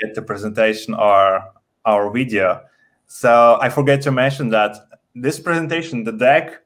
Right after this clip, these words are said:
uh, which we will speak, uh, which we will cover something in, in here, we will share that presentation, uh, after the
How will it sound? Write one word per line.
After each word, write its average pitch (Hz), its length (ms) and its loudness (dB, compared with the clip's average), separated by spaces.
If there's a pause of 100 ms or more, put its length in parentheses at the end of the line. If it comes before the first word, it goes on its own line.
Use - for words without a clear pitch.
uh, 104 400 -2
which 120 260 -12
we 120 80 -8
will 110 420 -4 (100)
speak, - 760 -6 (340)
uh, 98 420 -6 (280)
which 107 140 -18
we 113 80 -14
will 110 220 -8
cover 127 360 0
something 107 580 -12 (140)
in, 104 300 -14 (260)
in 104 540 -16 (480)
here, 185 640 2
we 139 100 4
will 170 120 2
share 175 360 4
that 139 240 0
presentation, 123 600 -8
uh, 107 340 -4
after 120 340 -6
the 107 480 -2